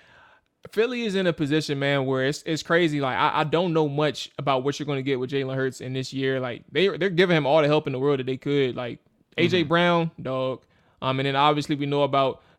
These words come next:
Speaker 1: the other receivers that they have, or the other receiver that they have, Devontae, um, and, and, and being able to, to work with these two guys in particular is good. And obviously the tight end Goddard.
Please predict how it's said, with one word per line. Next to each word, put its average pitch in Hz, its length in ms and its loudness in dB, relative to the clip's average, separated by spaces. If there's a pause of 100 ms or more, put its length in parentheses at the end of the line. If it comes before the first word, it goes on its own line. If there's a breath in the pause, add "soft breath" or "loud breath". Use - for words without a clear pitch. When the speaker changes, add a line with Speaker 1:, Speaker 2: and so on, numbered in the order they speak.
Speaker 1:
the 120 60 -2
other 135 180 -2
receivers 135 440 -4
that 131 140 -4
they 127 120 -8
have, 135 360 0
or 127 180 -6 (200 soft breath)
the 131 80 -2
other 139 180 0
receiver 123 640 -4 (140)
that 127 140 -8
they 127 120 -8
have, 123 280 -6
Devontae, 127 600 -6 (260 soft breath)
um, 127 260 0
and, 123 140 -4
and, 123 180 -6
and 123 180 -10
being 131 180 -4
able 123 240 -4
to, 123 160 -10
to 127 160 -10
work 127 240 -6
with 123 120 -10
these 135 260 -6
two 135 180 -10
guys 127 280 -4
in 120 80 -10
particular 131 520 -6
is 120 100 -10
good. 123 280 -6
And 120 140 -10 (220 soft breath)
obviously 131 320 -2
the 120 60 -10
tight 131 260 -2
end 127 200 -8
Goddard. 127 400 -4